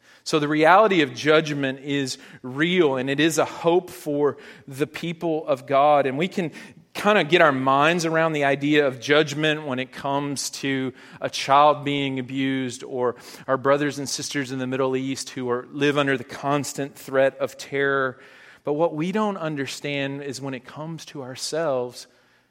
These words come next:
we don't long for justice, right? We long for understanding.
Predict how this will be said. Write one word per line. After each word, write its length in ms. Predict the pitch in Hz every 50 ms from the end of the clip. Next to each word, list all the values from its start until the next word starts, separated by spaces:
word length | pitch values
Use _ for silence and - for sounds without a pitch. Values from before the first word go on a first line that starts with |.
| _ _
we 100 | 127 131
don't 240 | 151 165 165 160 151
long 300 | 156 165 170 165 147 123
for 180 | - - 113
justice, 720 | 101 98 101 92 87 - - - - - _ 110 - - -
right? 300 | - - 120 127 131 131
We 100 | 127 127
long 300 | 127 127 131 135 139 135
for 360 | 127 - - 143 127 123 120 - _ _ _ _ _
understanding. 960 | - 160 139 131 127 - - - - 131 127 123 113 101 95 82 - 127